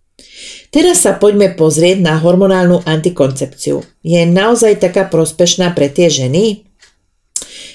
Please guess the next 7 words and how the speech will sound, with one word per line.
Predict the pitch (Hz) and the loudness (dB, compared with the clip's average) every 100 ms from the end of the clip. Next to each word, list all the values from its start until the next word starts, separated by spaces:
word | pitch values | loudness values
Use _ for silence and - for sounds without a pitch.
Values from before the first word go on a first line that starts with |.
| _ | _
Každá | - 247 294 311 311 269 | -2 0 0 0 0 2
hormonálna | 175 185 190 190 180 156 - | 2 2 2 2 2 0 -2
antikoncepcia | 151 151 175 170 165 180 175 - 170 175 196 - _ _ _ | -6 -4 -2 0 0 -2 -4 -2 0 0 -2 -6 _ _ _
oslabuje | - 262 285 202 170 151 147 - | 0 2 2 0 2 2 2 2
esenciu | 196 202 220 202 - 196 190 170 | -2 0 0 0 0 0 0 0
obličiek. | 151 175 175 - - - - _ _ _ _ _ - - - - | 0 0 -2 -8 -8 -14 -20 _ _ _ _ _ -20 -20 -20 -20
Pre | - 214 | 0 2